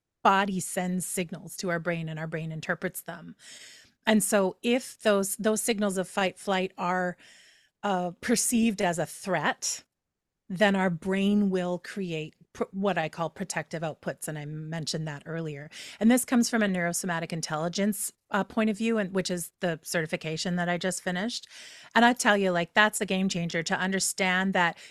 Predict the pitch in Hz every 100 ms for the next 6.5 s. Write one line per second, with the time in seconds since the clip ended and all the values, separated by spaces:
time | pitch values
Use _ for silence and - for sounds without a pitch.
0 | - 247 - 226 208 196 214 202 - 190
1 | 180 - 190 190 202 170 160 - 180 170
2 | 175 180 - 180 170 - - 285 220 170
3 | 160 160 - - - _ - 190 180 185
4 | 185 185 208 - _ - 180 180 175 -
5 | - _ _ - 180 160 170 - _ _
6 | - 196 165 151 -